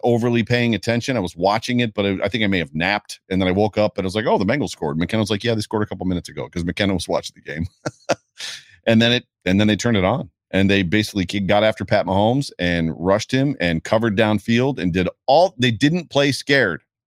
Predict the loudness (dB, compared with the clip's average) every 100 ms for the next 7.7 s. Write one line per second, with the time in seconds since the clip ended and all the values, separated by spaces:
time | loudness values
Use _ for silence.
0 | _ -4 0 0 0 2 2 2 0 2
1 | 0 0 -2 -2 -4 -6 -4 -4 -2 -2
2 | -2 -4 0 0 0 -4 -4 -2 -2 -2
3 | -6 _ _ _ _ _ -2 2 0 0
4 | -2 -2 0 0 0 0 0 0 -2 -4
5 | -4 -2 -2 -4 -8 -4 0 0 -2 _
6 | -2 0 0 -6 _ -2 0 0 -2 -2
7 | 0 0 0 0 2 0